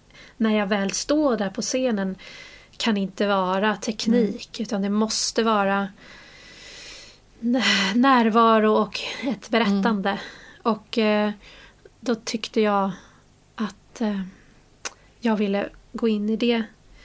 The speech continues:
Speaker 1: Jag har liksom en liten, jag tänker så att man blir bra på det man övar på.
Speaker 2: Mm.
Speaker 1: Om man, om man står och övar på att sjunga ens ton, eh, tekniskt perfekt, så blir man jättebra
Speaker 2: Mm.
Speaker 1: på det. Om man stå-, om man övar på att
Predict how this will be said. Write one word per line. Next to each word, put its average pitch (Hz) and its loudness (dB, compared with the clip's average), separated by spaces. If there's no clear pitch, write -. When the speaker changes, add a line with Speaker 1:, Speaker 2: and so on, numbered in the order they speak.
Speaker 1:
Jag 233 0
har 330 8
liksom 277 2
en 269 2
liten, 240 0
jag 240 0
tänker 247 2
så 226 -2
att 208 0
man 226 0
blir 240 0
bra 240 4
på 226 -4
det 214 2
man 208 -2
övar 214 2
på. - -6
Speaker 2:
Mm. 233 -2
Speaker 1:
Om 226 2
man, 254 -2
om 233 0
man 240 0
står 269 0
och 262 0
övar 220 0
på 202 0
att 214 -4
sjunga 202 -4
ens 196 -4
ton, 202 -4
eh, 190 -4
tekniskt 208 -8
perfekt, 196 -6
så 214 -4
blir 208 -2
man 196 -2
jättebra 208 -2
Speaker 2:
Mm. 208 0
Speaker 1:
på 220 -6
det. 240 -6
Om 214 -2
man 208 -2
stå-, 240 -2
om 240 0
man 220 0
övar 247 0
på 226 0
att 220 0